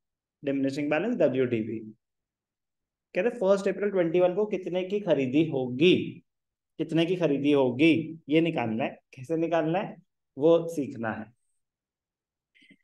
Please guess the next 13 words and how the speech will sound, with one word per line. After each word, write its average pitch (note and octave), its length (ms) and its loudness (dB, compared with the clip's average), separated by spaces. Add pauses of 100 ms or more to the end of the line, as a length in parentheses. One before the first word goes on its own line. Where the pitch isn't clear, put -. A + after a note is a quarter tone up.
(520)
नाइंटी F3+ 400 4
सेवन A#3 300 6
थाउजेंड A3 280 4
टू G#3 120 4
हंड्रेड G#3 380 -2
का G#3 140 2 (520)
बैलेंस E3+ 420 0
है G#3 120 4 (600)
before D3+ 380 0
depreciation G3 640 -2
या B3+ 80 0 (100)
after G3+ 280 -2
depreciation? D#3+ 560 0